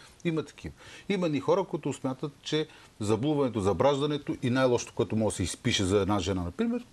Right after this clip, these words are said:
вярват в него. Има ги всички тия видове и варианти. Къде ни е нас проблема? За нас, примерно, като опозиция, която смятаме умерена и по-светска опозиция.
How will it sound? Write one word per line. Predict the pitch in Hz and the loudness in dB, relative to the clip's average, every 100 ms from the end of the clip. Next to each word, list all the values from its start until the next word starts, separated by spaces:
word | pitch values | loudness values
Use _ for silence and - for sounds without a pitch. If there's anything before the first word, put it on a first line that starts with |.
| - 196 | -10 -2
вярват | 156 139 123 | 2 2 2
в | - | -4
него. | - - 254 | -8 -8 -6
Има | 202 185 | -4 -2
ги | 170 202 | -2 -4
всички | - 165 - | -6 -8 -10
тия | - 131 | -4 -4
видове | 92 107 123 | -2 -2 -2
и | 113 | 0
варианти. | 92 80 73 - - - - - - - - - - - | -2 -2 -6 -16 -20 -20 -20 -20 -20 -18 -18 -18 -12 2
Къде | 131 208 | 2 4
ни | |
е | 190 | 2
нас | 160 - | 0 0
проблема? | 135 117 139 170 - - - - | -2 2 2 0 -6 -14 -18 -4
За | 104 113 | 2 4
нас, | 113 - | 2 -2
примерно, | - 135 135 | -2 -2 -2
като | 101 98 | -2 -4
опозиция, | - 98 160 185 | -4 -2 -2 -4
която | - 135 | -4 -4
смятаме | - 131 127 107 | -2 -2 0 0
умерена | 101 101 104 147 | 0 2 2 0
и | - | -2
по-светска | 131 - - 123 - - 82 | -4 -6 0 2 2 -2 -8
опозиция. | - 73 71 - | -8 -14 -16 -20